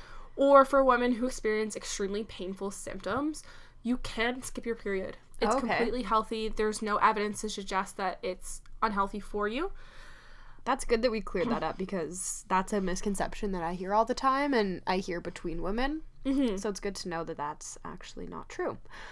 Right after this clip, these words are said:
Speaker 2: Okay, okay, I'm gonna hit you with another question here.
Speaker 1: All right, I'm ready.
Speaker 2: So, if I choose not to have my period and skip that seven days,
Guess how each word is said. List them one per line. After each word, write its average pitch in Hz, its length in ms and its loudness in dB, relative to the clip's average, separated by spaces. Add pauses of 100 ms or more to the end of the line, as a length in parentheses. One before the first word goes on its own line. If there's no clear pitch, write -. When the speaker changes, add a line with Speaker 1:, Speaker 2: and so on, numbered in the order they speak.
(340)
Speaker 2:
Okay, 285 380 10 (140)
okay, 311 240 6
I'm 294 120 4
gonna 302 160 4
hit 285 120 6
you 240 100 6
with 254 120 0
another 202 300 2
question 202 420 8
here. 220 300 2
Speaker 1:
All 254 80 6
right, 226 180 6
I'm 247 140 2
ready. 220 260 2 (300)
Speaker 2:
So, - 460 10 (800)
if 269 180 6
I 277 120 10
choose 254 340 0
not 190 500 8
to 233 80 4
have 175 260 8
my 165 120 -4
period 185 480 -2
and 185 180 0
skip - 340 -4
that - 220 2
seven 175 340 -4
days, 269 480 0